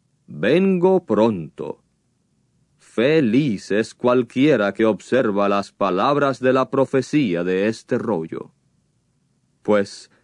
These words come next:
yo, Juan, fui el que oyó y vio estas cosas. Y cuando hube oído y visto,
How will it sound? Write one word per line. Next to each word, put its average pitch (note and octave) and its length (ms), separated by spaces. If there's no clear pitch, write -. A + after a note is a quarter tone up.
yo, B2 340
Juan, E2+ 560
fui G3 320
el F3 120
que A#2+ 140
oyó G#2 560
y B2 160
vio G2 360
estas G#2 360
cosas. - 800
Y - 100
cuando D#3 420
hube D3 280
oído C3+ 540
y E2+ 160
visto, C#3 560